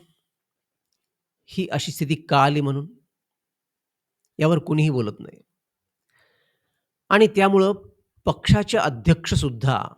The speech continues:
अगदी ज्या पक्षांना काही कार्यक्रम आहे, चांगला असेल, वाईट असेल, त्या पक्षांच्या अध्यक्षांनासुद्धा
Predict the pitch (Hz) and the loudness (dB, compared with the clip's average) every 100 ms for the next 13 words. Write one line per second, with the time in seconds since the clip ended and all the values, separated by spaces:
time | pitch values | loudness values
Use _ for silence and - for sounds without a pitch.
0 | _ _ - 120 113 151 143 139 127 131 | _ _ -12 -12 -6 -4 -2 -2 -2 -8
1 | - 147 147 143 143 139 139 135 135 147 | -6 -4 -4 -2 -2 -2 -2 -2 -2 -2
2 | 120 104 - 113 123 131 110 - 131 117 | -4 -6 -6 -4 -2 -2 -2 -4 -6 -6
3 | 110 123 107 - 80 - _ _ _ _ | -6 -8 -10 -12 -18 -20 _ _ _ _
4 | _ _ _ _ _ _ _ _ 175 190 | _ _ _ _ _ _ _ _ 0 2
5 | - 151 - 180 175 196 - 131 165 165 | 0 -6 -2 -2 0 0 -2 -2 -2 2
6 | 185 185 185 165 147 180 170 | 2 2 0 -2 -2 0 0